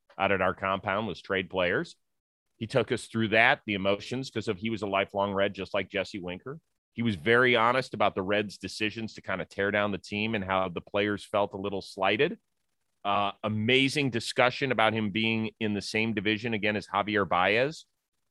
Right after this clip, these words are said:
And he took us through kind of what has transpired and what might happen in their first at bat when they face each other.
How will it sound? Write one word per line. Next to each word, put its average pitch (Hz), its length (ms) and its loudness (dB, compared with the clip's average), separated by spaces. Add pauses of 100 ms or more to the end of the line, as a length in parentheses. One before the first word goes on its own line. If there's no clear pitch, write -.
(200)
And 92 120 -4
he 95 100 -2
took - 220 -4
us - 160 -4
through 117 460 -4 (260)
kind 123 180 -2
of 107 80 -2
what 117 200 4
has 123 160 -6
transpired 110 720 0
and 95 160 -2
what 110 220 4
might 110 240 2
happen 110 340 -2
in 104 80 -2
their 101 140 0
first - 320 -6
at 90 100 -10
bat 98 240 0
when 101 80 -8
they 87 120 -4
face 98 300 -6
each 123 180 -10
other. 139 260 -4